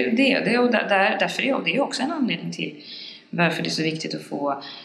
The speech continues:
bra, adekvat behandling. Därför att då, då, inte bara för att det känns bättre, utan för att det faktiskt är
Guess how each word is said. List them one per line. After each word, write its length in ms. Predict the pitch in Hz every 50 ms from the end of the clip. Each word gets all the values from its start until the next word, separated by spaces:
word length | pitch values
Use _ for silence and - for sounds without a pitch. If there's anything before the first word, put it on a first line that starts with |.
| - - - _
bra, 540 | 175 165 156 160 156 151 147 147 147 147 147 -
adekvat 640 | - - - - - 156 143 135 131 - - -
behandling. 600 | - - - 139 - - - - 175 247 269 220
Därför 240 | 175 160 135 - 160
att 420 | 165 156 156 - - - - - - - -
då, 160 | - - -
då, 420 | - - - - - - - - - - - - - - - 175 170 - -
inte 140 | 170 170 165
bara 140 | - 175 170
för 80 | -
att 40 | -
det 180 | 160 156 - -
känns 320 | - - - 202 214 -
bättre, 320 | - 196 - - - - -
utan 160 | - - 165
för 80 | - 156
att 60 | 151
det 60 | -
faktiskt 280 | - 151 - - - -
är 440 | - 151 143 131 156 202 220 214 -